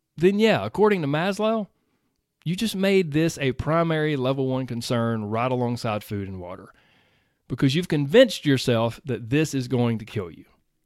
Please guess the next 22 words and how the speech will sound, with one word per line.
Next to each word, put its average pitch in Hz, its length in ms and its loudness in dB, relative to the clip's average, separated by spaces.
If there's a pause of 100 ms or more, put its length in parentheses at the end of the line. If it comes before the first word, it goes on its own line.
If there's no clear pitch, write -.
(440)
But 127 140 0
if 135 160 -4
you're 185 160 8
not 208 320 0
over 190 260 6
seventy 110 640 0 (240)
with 123 100 -4
a 113 60 -4
pre-existing 160 680 2
condition, 131 520 -2 (600)
then 127 160 -2
you've 180 220 0
got 151 240 -2
a 151 140 -2
much 175 1000 0
better 160 320 0
chance 156 480 -4
of 117 160 -6
dying 127 480 -4
in 120 160 -2
a 110 100 -4
car 180 440 -2